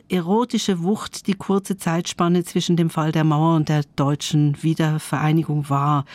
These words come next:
Wie da politische Hoffnungen und persönliche Hoffnungen durcheinander gingen, wie für kurze Zeit auch die Vergangenheit offen lag in den Straßen, aber natürlich auch ganz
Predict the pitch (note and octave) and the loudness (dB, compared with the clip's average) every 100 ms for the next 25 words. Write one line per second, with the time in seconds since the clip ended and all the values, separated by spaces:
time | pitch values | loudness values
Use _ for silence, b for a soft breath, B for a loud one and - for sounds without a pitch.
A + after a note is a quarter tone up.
0 | B B - F3 F3 E3+ E3 - - F3 | B B -2 0 2 2 0 -2 -4 0
1 | F#3+ G#3 G#3+ A3 G#3 G3+ - G#3 G3+ G3+ | 2 2 0 0 0 -2 0 2 4 2
2 | F#3 E3+ E3+ E3+ E3 G#3 G3+ G3+ F#3+ F#3 | 2 0 -2 -4 0 0 0 0 -2 -2
3 | F#3+ - G3 F#3+ F#3 F3 F#3 F3+ F#3+ G3+ | -4 -2 0 2 2 0 0 2 2 2
4 | G3 G3 - F#3+ G3 G3 F#3+ F3 F3 F3+ | 0 -4 -2 2 4 4 2 0 -4 -2
5 | F3+ - E3+ E3+ - B3 B3 G#3+ - E3+ | -2 -2 -4 -2 0 0 0 -4 -4 -2
6 | F3 G3 - B B B B - F#3+ F3 | 0 0 -4 B B B B -2 0 -2
7 | - - F#3 F3+ E3+ - E3 D#3 G3+ A#3 | -6 0 2 2 0 -4 -6 0 2 4
8 | A3 G#3+ G#3+ - - G3 - A3 G#3+ G#3 | 4 2 0 -6 -2 -2 2 2 2 2
9 | G#3+ G#3+ A3 - G3 B3+ B3 G#3+ - - | 2 -2 -6 0 4 4 2 -2 -4 -6
10 | E3 F#3 A3 - G#3 G3+ F3 F3+ E3+ - | -2 0 -2 -2 0 0 0 0 0 -2
11 | F3 F3 D#3+ - D#3 E3 E3+ | -2 -2 -4 -6 -2 -2 -2